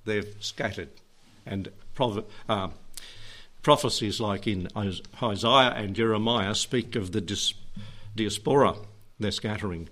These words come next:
Today we look at the until of desolation. "Behold, your house is left to you desolate," that we read in the reading this morning, "until you say, 'Blessed is he that cometh in the name of the Lord.'" And this all has to do with Jewish people. It's not to do with us, but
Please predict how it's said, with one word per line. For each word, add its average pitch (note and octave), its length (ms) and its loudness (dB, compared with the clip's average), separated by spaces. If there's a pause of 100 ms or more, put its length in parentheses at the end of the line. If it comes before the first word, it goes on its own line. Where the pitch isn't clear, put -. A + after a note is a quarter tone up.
(160)
Today A#2+ 380 4
we C3 100 6
look A2+ 200 0
at A#2+ 200 2
the A#2+ 140 6
until B2 520 4
of G#2+ 300 2
desolation. C#3 760 2 (840)
"Behold, B2+ 480 4
your G#2+ 200 2
house B2 320 2
is A#2 180 0
left B2+ 260 0
to B2 80 0
you G#2+ 160 2
desolate," C3 580 2
that A#2+ 80 -4
we G#2 120 -2
read A#2+ 260 2
in G#2+ 140 2
the F2+ 80 -4
reading A2+ 340 2
this F2+ 180 -6
morning, G2+ 380 -2 (600)
"until A#2+ 400 4
you B2 180 4
say, A#2 280 2
'Blessed C#3 480 4
is C#3 160 0
he C3+ 220 2
that - 220 -6
cometh G#2+ 340 -4
in G#2+ 120 0
the G#2 80 -2
name G#2+ 280 -4
of G#2 60 -4
the G#2 100 0
Lord.'" G#2+ 320 -4 (280)
And C#3+ 80 -2
this F3+ 140 0
all D#3+ 120 4
has C3 140 0
to B2+ 100 0
do B2 140 4
with A2+ 160 2
Jewish B2 320 4
people. F#2 260 -4
It's G2 100 -6
not C3 160 -4
to B2 80 -6
do B2+ 120 2
with B2+ 120 -2
us, C#3 180 2
but B2+ 300 0